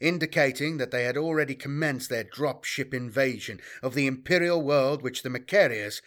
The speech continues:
and its sister ships had been sent to protect. Again, Semper watched the twin converging icons of the torpedo and fighter waves,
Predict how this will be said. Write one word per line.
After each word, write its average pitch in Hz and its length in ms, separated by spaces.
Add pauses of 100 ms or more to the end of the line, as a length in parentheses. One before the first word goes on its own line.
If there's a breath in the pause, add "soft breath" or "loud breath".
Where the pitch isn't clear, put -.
(200 loud breath)
and 143 160
its 208 140
sister 226 260
ships - 280
had 110 100
been 165 160
sent 98 260
to - 80
protect. - 580 (420 loud breath)
Again, 180 440
Semper 185 400
watched 143 440
the 123 100
twin 165 440 (220 loud breath)
converging 160 640
icons 147 500
of 120 120
the 135 60
torpedo 156 640 (240 loud breath)
and 135 140
fighter 151 340
waves, 127 520